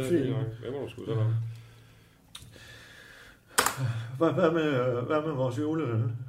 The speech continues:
Speaker 2: Er du på den?
Speaker 1: Ja, nu skal du høre.
Speaker 2: Hele kalenderen pisser.
Speaker 1: Jamen, jamen, jeg har ikke, jeg har ikke hørt andet fra dig de sidste mange dage,
Speaker 2: Okay.
Speaker 1: efter du fik.
Speaker 2: Nu er vi snart bryghus, så det er bare lige, nu
Speaker 1: Ja.
Speaker 2: tager vi den kasket på,
Speaker 1: Ja,
Speaker 2: ikke også?
Speaker 1: ja. Der, du, og tillykke med, at du får opkaldt årets juleøl efter dig.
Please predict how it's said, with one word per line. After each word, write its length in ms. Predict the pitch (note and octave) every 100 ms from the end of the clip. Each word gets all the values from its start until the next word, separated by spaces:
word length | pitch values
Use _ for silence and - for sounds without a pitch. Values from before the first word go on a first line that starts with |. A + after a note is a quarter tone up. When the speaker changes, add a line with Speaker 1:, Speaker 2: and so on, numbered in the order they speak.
| - - _ - -
Speaker 2:
Er 60 | C3
du 60 |
på 140 | C3 D3
den? 160 | D3+ C#3+
Speaker 1:
Ja, 180 | C#3 C#3
nu 160 | D#3+ F#3+
skal 140 | G3+
du 100 | E3 D3
høre. 260 | E3+ F3+
Speaker 2:
Hele 180 | E3+ E3
kalenderen 460 | D#3+ C#3+ E3+ C3 A#2 B2+
pisser. 340 | C#3+ C#3 B2+ G#2+
Speaker 1:
Jamen, 140 | A2 G2+
jamen, 160 | G#2
jeg 80 | -
har 100 | G2
ikke, 220 | G#2+ - G#2+
jeg 60 |
har 60 | A2
ikke 140 | A2 C3
hørt 100 | G#2+
andet 200 | B2 B2
fra 140 | A2+ G#2
dig 60 | F2+
de 40 |
sidste 200 | G#2 A2
mange 180 | A2+ A#2
dage, 140 | G#2 A2
Speaker 2:
Okay. 0 | A2 C#3
Speaker 1:
efter 120 | C3+
du 80 | A#2
fik. 160 | G#2 - - -
Speaker 2:
Nu 100 | C#3
er 40 | C#3
vi 60 |
snart 220 | B2+ A#2 A#2
bryghus, 440 | C#3+ C#3 C3 A2
så 100 | A#2+
det 120 | A#2+
er 40 | C#3
bare 180 | C#3+
lige, 120 | C#3+ C#3
nu 80 |
Speaker 1:
Ja. 60 | B2+
Speaker 2:
tager 120 | D3
vi 140 | C#3 E3
den 120 | C3
kasket 340 | C3 E3+ E3 E3
på, 180 | A2+ A2
Speaker 1:
Ja, 120 | C3+ A#2+
Speaker 2:
ikke 60 |
også? 120 | - - - - - _ E3
Speaker 1:
ja. 60 |
Der, 180 | E3+ E3+
du, 220 | E3+ F#3 E3+
og 180 | C3+
tillykke 260 | - F3 F3
med, 80 | D#3+
at 200 | C3 -
du 200 | D#3 E3
får 320 | - - - D3
opkaldt 420 | D3 - D3 B2
årets 260 | C3+ A2+
juleøl 600 | C3 C3 A#2 A2+ B2+ A#2+
efter 180 | A2+ A2
dig. 120 | F2